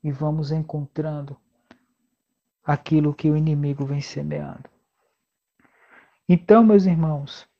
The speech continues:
Deus nos criou no seu amor e para o amor. Somos filhos de Deus diante da sua graça.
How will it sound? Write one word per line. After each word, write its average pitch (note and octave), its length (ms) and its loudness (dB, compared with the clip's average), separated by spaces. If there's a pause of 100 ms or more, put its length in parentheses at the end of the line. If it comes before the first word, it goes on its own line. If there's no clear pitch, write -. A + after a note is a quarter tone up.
(540)
Deus G#3+ 360 8
nos A#3+ 260 6
criou F#3 720 2 (1600)
no F#3+ 160 6
seu C#4 440 8
amor G3+ 600 2 (1200)
e G3 60 4
para C4 440 6
o F3 100 2
amor. E3 440 -6 (1500)
Somos G#3+ 480 4
filhos G#3 920 4 (1600)
de E3 160 2
Deus F3 720 2 (1160)
diante D#3 440 0
da E3 140 -2
sua G#3 300 0
graça. F#3+ 540 0